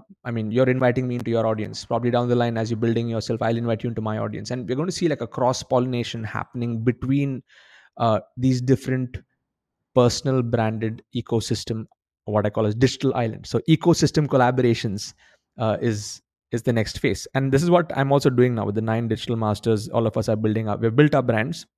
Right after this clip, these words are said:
We're all building our brands, but we keep, uh, we have formed an alliance of us, and we, and we promote each other. We, uh, invite each other, and we, all of us grow together.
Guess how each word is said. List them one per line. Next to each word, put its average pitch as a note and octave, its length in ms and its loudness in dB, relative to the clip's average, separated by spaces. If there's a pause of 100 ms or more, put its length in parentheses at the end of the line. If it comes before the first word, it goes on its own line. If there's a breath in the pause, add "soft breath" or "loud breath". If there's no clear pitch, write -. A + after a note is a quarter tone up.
(680)
We're A2+ 160 2
all B2+ 100 8
building B2+ 280 4
our C3 100 4
brands, A2+ 380 -6 (460 soft breath)
but C3+ 160 6
we C#3+ 100 8
keep, D3+ 360 0
uh, A#2 320 4 (300)
we E3 60 4
have E3+ 100 6
formed E3 240 6
an D3+ 100 6
alliance A#2 560 0 (560)
of A#2 200 -2
us, A#2 240 -4
and B2 160 -6
we, B2+ 220 0 (120)
and C3+ 140 -4
we F3+ 140 -2
promote C3 440 0
each C3 220 -2
other. A#2+ 260 6 (500 soft breath)
We, A2+ 360 2
uh, G#2+ 320 2
invite B2+ 260 4
each B2+ 140 -2
other, A#2 280 0 (480)
and B2+ 140 -2
we, C#3+ 260 4 (280)
all D#3 180 6
of G3+ 120 2
us E3+ 120 4
grow C3+ 240 6
together. A#2 380 -4